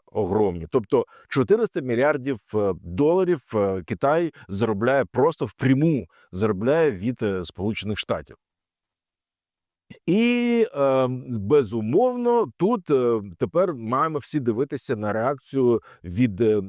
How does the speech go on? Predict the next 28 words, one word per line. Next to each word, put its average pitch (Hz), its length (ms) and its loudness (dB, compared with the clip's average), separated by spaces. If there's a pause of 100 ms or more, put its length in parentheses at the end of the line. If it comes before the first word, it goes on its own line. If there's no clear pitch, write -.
(180)
таких 123 300 0
заяв, 107 480 0 (100)
е, 101 100 0
саме 117 420 -4 (100)
Пекіна. 98 520 -2 (160)
Що 185 220 2
Пекін 131 300 -6
буде 113 200 -2
робити? 92 440 -2 (260)
Скоріш 190 580 2
за 131 140 2
все, 82 360 -8 (360)
скоріш 123 420 0
за 87 100 -6
все, 71 280 -10 (260)
зараз 208 360 0
в - 120 -12
Пекіні 196 380 -2
дуже 175 320 0
все 143 200 -2
це 131 220 -2
проаналізують, 95 880 -2
зрозуміють, 165 760 -2
що - 240 -6
така 175 240 -4
загроза 127 460 -2
справді 127 640 -2
існує, 151 880 2